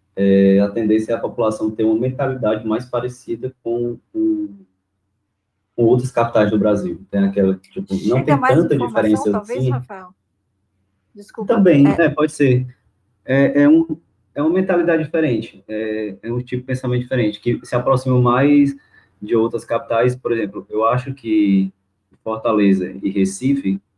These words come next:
Speaker 1: dois exemplos de cidades grandes, né, regiões metropolitanas grandes do Nordeste, se aproximam mais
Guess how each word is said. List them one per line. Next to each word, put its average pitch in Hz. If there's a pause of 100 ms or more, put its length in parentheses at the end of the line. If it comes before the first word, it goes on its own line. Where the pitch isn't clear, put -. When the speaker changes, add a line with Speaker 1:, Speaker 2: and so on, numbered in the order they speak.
(160)
Speaker 1:
dois 101
exemplos 98
de 95
cidades 92 (440)
grandes, 139
né, 107
regiões 98
metropolitanas 98
grandes 98
do 98
Nordeste, 101 (300)
se -
aproximam 139
mais 147